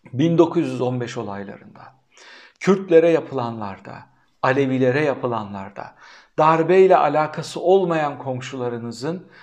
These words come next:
on beş Temmuz'dan sonra yaşadığı zulümlerde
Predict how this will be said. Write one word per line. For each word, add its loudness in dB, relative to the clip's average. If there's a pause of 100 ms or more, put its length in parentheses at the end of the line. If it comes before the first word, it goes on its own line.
(160)
on 4
beş -2
Temmuz'dan -6
sonra -6
yaşadığı -6
zulümlerde -10